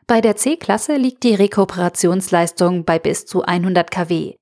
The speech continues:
so dass auch beim Betätigen des Bremspedals ein maximaler Anteil an Bremsleistung rekuperiert wird. In der Rekuperationsstufe D-Auto legt das Fahrzeug die Rekuperationsleistung je nach Verkehrssituation automatisch fest.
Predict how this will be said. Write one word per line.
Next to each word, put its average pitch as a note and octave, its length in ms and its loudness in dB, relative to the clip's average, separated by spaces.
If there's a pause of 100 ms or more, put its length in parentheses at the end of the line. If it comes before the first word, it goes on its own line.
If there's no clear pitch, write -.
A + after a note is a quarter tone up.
(140)
so G#3+ 360 4
dass G3+ 280 2
auch A#3+ 260 2
beim B3 180 2
Betätigen G3+ 640 2
des F3 180 2
Bremspedals E3 840 0
ein F3 180 -4
maximaler F3+ 640 2
Anteil G3+ 540 -2
an A3+ 140 0
Bremsleistung F#3+ 720 2
rekuperiert F#3+ 760 2
wird. - 360 -6 (300)
In A3 280 4
der G3+ 180 4
Rekuperationsstufe G#3 1300 2
D-Auto F3 760 0
legt B3+ 360 -2
das G#3+ 180 -2
Fahrzeug F3+ 640 0
die E3 140 -4
Rekuperationsleistung F3+ 1400 0
je E3+ 240 0
nach G3+ 200 -2
Verkehrssituation F#3 920 0
automatisch F3 680 0
fest. - 440 -8